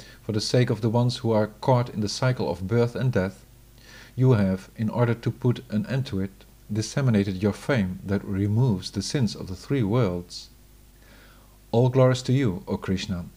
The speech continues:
O Supreme Lord of an unlimited intelligence, O Nara Narayana,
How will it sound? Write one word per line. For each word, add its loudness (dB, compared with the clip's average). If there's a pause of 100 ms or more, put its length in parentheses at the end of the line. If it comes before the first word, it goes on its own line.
O 0
Supreme 2
Lord 4
of -2
an 2
unlimited 0
intelligence, -2 (120)
O 0
Nara 2
Narayana, 4